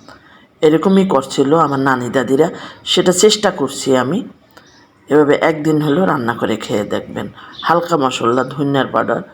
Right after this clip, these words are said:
মরিচের পাউডার, হলুদের পাউডার অল্প করে সামান্য একটু পানি দিয়ে, লবণ দিয়ে একটু কষাই নিলাম। এত মজার রেসিপি, আপনারা চিন্তাও করতে পারবেন না যে এ-,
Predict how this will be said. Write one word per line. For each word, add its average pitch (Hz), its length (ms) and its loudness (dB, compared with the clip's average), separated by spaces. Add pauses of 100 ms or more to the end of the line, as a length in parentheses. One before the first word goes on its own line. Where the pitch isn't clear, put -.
(460)
মরিচের 139 440 2
পাউডার, 120 320 -2
হলুদের 135 380 0
পাউডার - 360 -2 (600)
অল্প 214 280 2
করে 117 360 -2 (340)
সামান্য 175 360 0
একটু 175 200 -2
পানি 160 260 0
দিয়ে, 160 300 0
লবণ 143 420 0
দিয়ে 151 260 0 (440)
একটু - 240 -4
কষাই 143 420 2
নিলাম। 120 380 -4 (2250)
এত - 360 -4
মজার 185 560 4
রেসিপি, 170 640 2 (560)
আপনারা 143 460 2
চিন্তাও 180 400 0
করতে 143 280 0
পারবেন 131 340 -2
না 143 200 -2
যে 147 220 2
এ-, 135 420 2